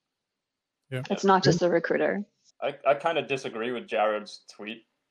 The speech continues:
Speaker 3: about this as well in some ways. And I think there's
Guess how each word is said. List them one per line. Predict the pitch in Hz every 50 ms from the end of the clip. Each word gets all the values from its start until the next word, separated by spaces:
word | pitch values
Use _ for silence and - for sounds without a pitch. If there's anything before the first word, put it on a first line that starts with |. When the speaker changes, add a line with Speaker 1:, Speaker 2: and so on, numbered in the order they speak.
| _ _ _ _ _
Speaker 3:
about | - 101 98 101 104 104 104 -
this | 107 107 117 - - - - _ _ _ _ _ _ - -
as | 107 107
well | 107 104 107 117 - - -
in | 113 113
some | - - 117 113
ways. | 113 113 120 135 139 - - - _ _ -
And | - 110 107
I | 110
think | - - 113 110 104
there's | 107 104 - -